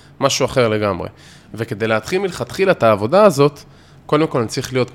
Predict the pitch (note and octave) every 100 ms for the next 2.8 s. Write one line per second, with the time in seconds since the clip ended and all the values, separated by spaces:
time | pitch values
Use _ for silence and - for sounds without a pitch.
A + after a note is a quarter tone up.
0 | A#2 A2+ - A#2 A#2 B2 - - - -
1 | G#2+ G2+ - B2 C#3 C3 G#2+ B2 A#2+ A#2
2 | A#2 A2+ B2 A2 A2+ A2 G2+